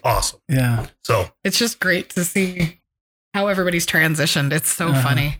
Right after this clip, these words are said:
Speaker 3: There's some that you're like, "Oh, I don't know if they're gonna last." And now you're like, "Oh my gosh, look at them. They're so awesome. They're there
Speaker 2: That
Speaker 3: for
Speaker 2: is
Speaker 3: everything." Oh,
Speaker 2: Yeah,
Speaker 3: yeah.
Speaker 2: that's great
Speaker 3: It's
Speaker 2: as a,
Speaker 3: such a
Speaker 2: as a
Speaker 3: family.
Speaker 2: coach. Yeah.
Speaker 1: Mm-hmm.
Speaker 2: That, and that's pretty cool. Like, that's why I like, uh, coaching or, like, leadership,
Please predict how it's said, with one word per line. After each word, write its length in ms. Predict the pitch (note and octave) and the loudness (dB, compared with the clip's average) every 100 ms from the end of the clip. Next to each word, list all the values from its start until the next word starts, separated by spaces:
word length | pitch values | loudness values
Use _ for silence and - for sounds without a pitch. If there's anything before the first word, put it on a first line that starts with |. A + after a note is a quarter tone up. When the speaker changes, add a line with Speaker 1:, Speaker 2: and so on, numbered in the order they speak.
| - _ _ - | -12 _ _ -4
Speaker 3:
There's 160 | F#3 | 0
some 280 | - F3+ F3 | 2 2 0
that 100 | F3 | 0
you're 100 | F3 | 0
like, 200 | F3 E3 - | 0 0 -2
"Oh, 60 | |
I 240 | E3+ E3 D#3 | 0 0 0
don't 120 | D3+ | 0
know 80 | E3+ | 0
if 80 | E3 | -2
they're 100 | F3 | -2
gonna 140 | E3+ | 0
last." 460 | F3 E3+ E3 - F3+ | 0 0 -2 -4 -2
And 80 | D#3+ | 0
now 120 | D#3+ | 2
you're 140 | E3 | 2
like, 180 | D#3+ D#3 E3 | 0 -4 -4
"Oh 40 | |
my 80 | D#3+ | -2
gosh, 240 | D#3+ D3+ | 0 0
look 140 | F#3 F3 | 0 -2
at 120 | - | -2
them. 200 | F3 E3+ | 0 0
They're 140 | E3+ | 0
so 220 | E3 F3+ E3+ | -4 -4 -2
awesome. 380 | E3+ F3+ F3 | -4 -2 0
They're 120 | E3+ D3 | 0 0
there 180 | C#3+ C#3+ | 0 2
Speaker 2:
That 40 | |
Speaker 3:
for 40 | D3 | 2
Speaker 2:
is 80 | E3 | 0
Speaker 3:
everything." 560 | F3+ E3+ F3 E3+ F3 - - - - _ _ - | 0 0 0 2 0 -2 -8 -8 -18 _ _ -4
Oh, 80 | D#3+ | 0
Speaker 2:
Yeah, 0 | |
Speaker 3:
yeah. 220 | D3 C3+ | 2 2
Speaker 2:
that's 140 | C#3 - | 0 0
great 180 | E3 E3+ | 0 2
Speaker 3:
It's 120 | C#3+ | 2
Speaker 2:
as 20 | |
a, 20 | C#3+ | 0
Speaker 3:
such 240 | G3+ F3+ | 0 0
a 40 | |
Speaker 2:
as 100 | D3+ | 0
a 40 | C#3 | 0
Speaker 3:
family. 300 | C#3+ D#3 C3+ | 0 0 0
Speaker 2:
coach. 140 | C#3+ | 0
Yeah. 260 | D3 B2+ G#2+ | 0 2 2
Speaker 1:
Mm-hmm. 300 | G2 G2+ - | 0 -2 0
Speaker 2:
That, 200 | E3 E3 _ - F3 | 0 0 _ -8 0
and 100 | G3 | 0
that's 180 | A3 - _ - | 0 -6 _ -4
pretty 180 | F3+ D3+ | -2 0
cool. 180 | E3+ D3+ | 0 0
Like, 180 | C#3+ | 0
that's 240 | D3+ F3+ - | -2 -2 -2
why 120 | D3+ D3 | 0 2
I 40 | C#3+ | 2
like, 340 | C3+ B2+ - _ _ _ _ - | 0 -2 -6 _ _ _ _ -4
uh, 140 | B2+ | -2
coaching 360 | A#2+ D#3 C3+ C3+ | 0 0 0 2
or, 60 | B2+ | 2
like, 180 | B2 | 2
leadership, 560 | C#3 C#3+ C3+ B2 B2 | 2 2 0 0 -2